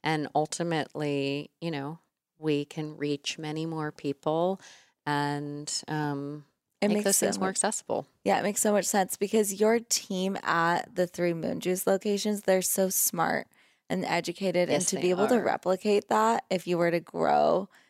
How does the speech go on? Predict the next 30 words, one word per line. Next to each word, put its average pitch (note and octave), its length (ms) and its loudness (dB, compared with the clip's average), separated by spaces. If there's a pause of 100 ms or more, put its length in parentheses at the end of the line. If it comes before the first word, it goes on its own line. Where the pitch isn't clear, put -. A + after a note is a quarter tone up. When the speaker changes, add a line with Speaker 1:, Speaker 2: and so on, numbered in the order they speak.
(120)
Speaker 2:
and F3+ 160 0
scale E3 600 2 (300)
in F3+ 140 0
a E3 80 -2
crazy D#3+ 440 0
way, A#2+ 520 2 (160)
like, D#3+ 140 4
Speaker 1:
Yeah. C3+ 280 -6
Speaker 2:
nationwide, F3 920 0
Speaker 1:
Yeah. B2+ 460 -2 (380)
Speaker 2:
managing F3+ 720 0
that. F3+ 400 2
I G#3 100 2
mean, G#3 380 0
maybe, G3+ 360 2
you F#3+ 240 2
know, E3+ 380 2
I F3+ 120 0
mean, F3 160 -2
obviously F3 540 0
New E3+ 120 -4
York - 320 0
probably - 360 2
wants - 440 -2
Moon F3 260 0
Juice - 300 -2
there - 260 0
and G3+ 180 -4
stuff, - 380 0
and - 280 -4